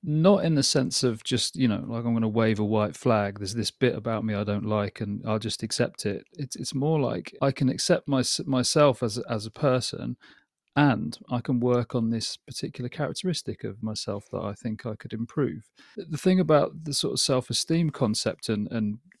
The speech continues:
trying to instill in people, imagine I'm doing some inverted quotes with my fingers, uh, you know, like, high self-esteem beliefs, like, you know,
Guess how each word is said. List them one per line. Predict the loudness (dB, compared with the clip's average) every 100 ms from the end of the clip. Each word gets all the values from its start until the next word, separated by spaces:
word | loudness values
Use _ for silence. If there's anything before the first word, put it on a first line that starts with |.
| _ _ _
trying | -4 2 4
to | 4
instill | 0 0 -2 -2 0 2 0 -4
in | -6 -2
people, | -2 -2 -2 -4 -4 -10 -6
imagine | -2 -2 -2
I'm | -4 -2
doing | -4 -4
some | -4 -4
inverted | -6 -2 -4 -4 -10 -14 -20 -20 -20 -20 -20 -8
quotes | 2 2 2 -4
with | -6
my | -6
fingers, | 0 2 2 0 -8
uh, | -14 -4
you | 2
know, | 4 4 -2 -18 _
like, | -2 -2
high | -2 4 6
self-esteem | 6 4 2 0 -4 4 6 6
beliefs, | 4 -2 -4 -8 -8
like, | -6 -8 -10 -14 -6
you | -4
know, | -4